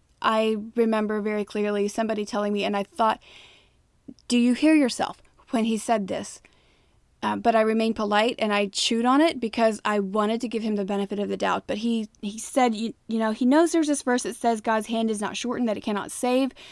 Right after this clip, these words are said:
But when it comes to trauma survivors, they need to realize they'll just never heal completely. The best they can do is cope. It stuck with me.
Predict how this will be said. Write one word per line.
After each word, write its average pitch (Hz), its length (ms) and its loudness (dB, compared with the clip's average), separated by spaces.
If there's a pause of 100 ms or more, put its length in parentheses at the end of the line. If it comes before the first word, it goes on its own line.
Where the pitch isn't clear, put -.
(140)
But 240 140 -2
when 311 140 8
it 277 80 0
comes 330 220 4
to 330 60 -2
trauma 262 320 4
survivors, 254 540 2 (560)
they 254 240 8
need 320 160 12
to 247 120 4
realize 214 360 4
they'll 214 160 0
just 208 180 -2
never 190 200 -2
heal 185 340 -10 (380)
completely. 196 560 -8 (720)
The 202 80 -4
best 196 240 0
they 214 100 -4
can 196 120 -2
do 190 100 -4
is 190 100 -6
cope. - 260 -8 (2250)
It 240 280 2
stuck 339 320 0
with 415 160 2
me. - 360 -2